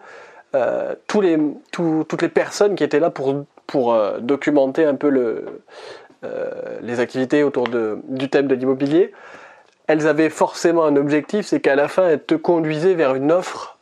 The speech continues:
euh, de produits pour, euh, vendre leurs prestations, hein, tout simplement, vendre leurs services. Mais moi, ce que je vais te présenter aujourd'hui, ça va être tout ce que j'ai pu obtenir grâce à, à cet atelier. Donc,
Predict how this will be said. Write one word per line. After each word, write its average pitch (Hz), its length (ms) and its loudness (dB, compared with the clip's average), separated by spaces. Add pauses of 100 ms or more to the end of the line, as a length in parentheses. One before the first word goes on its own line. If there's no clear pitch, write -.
euh, 120 180 -2
de 127 120 -2
produits 160 540 -2 (600)
pour, 208 480 0
euh, 107 500 0 (540)
vendre 135 400 0
leurs 117 140 2
prestations, 147 580 -2
hein, 151 80 -10
tout 143 120 -10
simplement, 156 500 0
vendre 127 420 0
leurs 127 280 0
services. 160 600 -2 (540)
Mais 165 140 2
moi, 190 180 2
ce 214 60 -14
que 190 100 2
je 156 60 -2
vais 165 80 2
te 156 60 -10
présenter 160 420 0
aujourd'hui, 175 440 2 (480)
ça - 180 0
va 170 160 2
être - 260 -4 (140)
tout 226 120 0
ce 220 100 -6
que 180 120 2
j'ai 165 180 2
pu 214 460 -4 (260)
obtenir 202 640 0
grâce 165 500 -2 (100)
à, 127 580 -2 (100)
à 135 100 -6
cet - 180 -2
atelier. 139 340 2
Donc, 151 280 -2